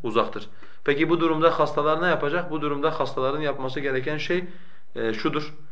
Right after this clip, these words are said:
Normalde doktorlar arasında Müslüman olmasalar bile İslami hassasiyeti olan, bu tip meseleleri önemseyen insanlar varsa,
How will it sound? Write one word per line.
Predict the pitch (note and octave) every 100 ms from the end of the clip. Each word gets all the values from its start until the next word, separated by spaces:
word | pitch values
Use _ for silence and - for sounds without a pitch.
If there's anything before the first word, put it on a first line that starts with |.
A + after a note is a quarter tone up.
| - - - - - - - -
Normalde | C3+ C#3 C#3 E3 E3
doktorlar | D3 D3+ C#3+ D3+
arasında | D#3 C#3+ B2+ C3+ C#3 E3+ - -
Müslüman | B2 B2 - D3+
olmasalar | D3+ D#3+ C#3 B2 A#2 G#2+
bile | C3+ D3
İslami | - C3 C#3+
hassasiyeti | C#3+ B2+ B2 A2+ A#2+ A2+
olan, | C3+ B2 A2+ - - - - - -
bu | B2+
tip | D#3 D#3
meseleleri | C3 C3 A#2+ A#2+ C3 D3+
önemseyen | B2 A#2 A2 B2 B2 G2+
insanlar | A#2 A2 A#2+ B2 C#3+
varsa, | E3+ G3 G3 D#3 D#3